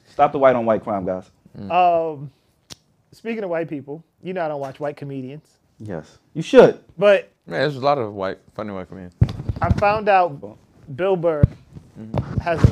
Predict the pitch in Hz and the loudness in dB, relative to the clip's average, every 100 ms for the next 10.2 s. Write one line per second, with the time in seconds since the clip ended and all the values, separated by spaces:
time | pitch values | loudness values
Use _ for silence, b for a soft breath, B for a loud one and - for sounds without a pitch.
0 | - 165 165 165 415 415 170 147 - 196 | 2 0 0 2 4 4 4 -2 -4 -2
1 | 175 165 156 131 220 - 233 233 185 - | 0 0 0 -4 -12 -12 -8 -6 -6 -8
2 | _ - - 190 247 - _ _ - _ | _ -12 0 4 4 0 _ _ -20 _
3 | - 208 190 202 - - 165 185 160 170 | 2 4 6 4 4 -4 0 0 2 2
4 | 226 294 - _ _ _ _ _ _ - | 2 -2 -12 _ _ _ _ _ _ 4
5 | 220 226 220 185 170 196 190 165 147 147 | 4 4 2 2 6 6 8 6 4 2
6 | 196 214 226 202 180 196 196 196 202 202 | 0 2 2 6 8 8 6 4 0 -8
7 | _ 214 208 165 170 165 202 226 202 170 | _ 4 6 6 6 6 6 4 4 4
8 | 220 269 120 98 _ _ _ _ _ - | 2 4 0 0 _ _ _ _ _ 0
9 | 302 139 101 95 - 135 165 156 143 151 | 2 2 -6 -12 -10 -2 0 2 4 4
10 | 107 | 2